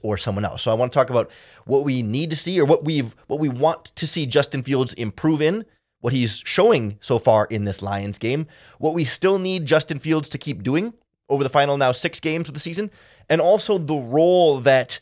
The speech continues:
his supporting cast, both the coaches and teammates, play in Justin being able to do those things that aren't always perfectly individual. You can't fully isolate the quarterback from his supporting cast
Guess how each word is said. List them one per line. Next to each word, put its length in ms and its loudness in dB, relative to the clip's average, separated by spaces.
his 200 -4
supporting 500 -2
cast, 600 -2
both 380 -2
the 80 -10
coaches 520 0
and 520 -4
teammates, 580 -4
play 640 0
in 400 -4
Justin 520 -2
being 340 0
able 300 0
to 180 -4
do 560 -2
those 320 -4
things 280 -4
that 240 -6
aren't 300 2
always 480 4
perfectly 760 -2
individual. 600 0
You 80 -4
can't 260 0
fully 480 2
isolate 460 0
the 80 -10
quarterback 420 2
from 220 0
his 160 -6
supporting 360 -6
cast 400 0